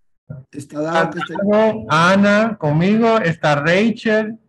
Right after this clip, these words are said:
Speaker 2: Yo ya hice el grupo, el grupo se los mandé a cada uno en su cor-, en su, en la plataforma. Ahí les
Speaker 1: Ajá.
Speaker 2: aparece el link de WhatsApp.
Speaker 1: Ah.
Speaker 2: En la plataforma tienen Ana, Dago, Rachel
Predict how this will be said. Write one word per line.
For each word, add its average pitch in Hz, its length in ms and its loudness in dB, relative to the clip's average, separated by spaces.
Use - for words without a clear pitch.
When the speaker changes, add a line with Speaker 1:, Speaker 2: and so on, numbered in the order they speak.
Speaker 2:
Yo 165 160 -2
ya 165 140 2
hice 175 180 -2
el 202 100 0
grupo, 254 340 0
el 196 60 0
grupo 185 280 -2
se 220 80 -2
los 214 120 2
mandé 202 500 0
a 165 180 -2
cada 233 360 2
uno 359 600 -2
en 185 220 0
su 180 240 -2
cor-, 160 280 -2
en 170 200 0
su, 151 800 -2
en 180 100 2
la 180 100 0
plataforma. 240 720 -2
Ahí 147 160 0
les 165 120 2
Speaker 1:
Ajá. 190 140 2
Speaker 2:
aparece 185 260 0
el 190 180 -8
link - 220 -10
de 147 120 -2
WhatsApp. 147 560 0
Speaker 1:
Ah. 143 40 -2
Speaker 2:
En 156 160 0
la 156 80 0
plataforma 226 920 0
tienen 190 600 0
Ana, 226 680 2
Dago, 214 640 2
Rachel 240 720 0